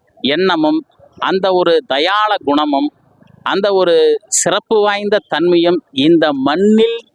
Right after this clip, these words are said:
பிறந்த மக்களுக்கு உண்டு. அதனால் தமிழ் அவைக்கு நெல்லிக்கனி வழங்கியது போல, இங்கே இருக்கக்கூடிய அத்தனை பேருக்குமே புத்தகங்கள் வழங்கக்கூடிய ஒரு அற்புதமான ஒரு விழாவாக இந்த விழாவை ஏற்பாடு செய்திருக்கிறார்கள்.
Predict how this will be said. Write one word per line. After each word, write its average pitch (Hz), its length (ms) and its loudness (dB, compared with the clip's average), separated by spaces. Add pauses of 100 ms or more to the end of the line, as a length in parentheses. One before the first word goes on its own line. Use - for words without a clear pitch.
(300)
பிறந்த 196 460 0 (140)
மக்களுக்கு 156 760 -2
உண்டு. 135 520 0 (460)
அதனால் 139 640 -2 (440)
தமிழ் 185 340 -2
அவைக்கு 175 460 -2
நெல்லிக்கனி 170 560 0
வழங்கியது 147 520 0
போல, 139 220 0 (480)
இங்கே 156 340 2
இருக்கக்கூடிய 190 440 -2
அத்தனை 220 720 -4
பேருக்குமே 185 540 0 (100)
புத்தகங்கள் 185 560 -2
வழங்கக்கூடிய 151 800 -2 (300)
ஒரு 131 160 -2
அற்புதமான 165 680 -2
ஒரு 151 220 0
விழாவாக 143 640 -2 (120)
இந்த 127 200 -4
விழாவை 131 640 -2
ஏற்பாடு 131 420 -4
செய்திருக்கிறார்கள். 120 800 -2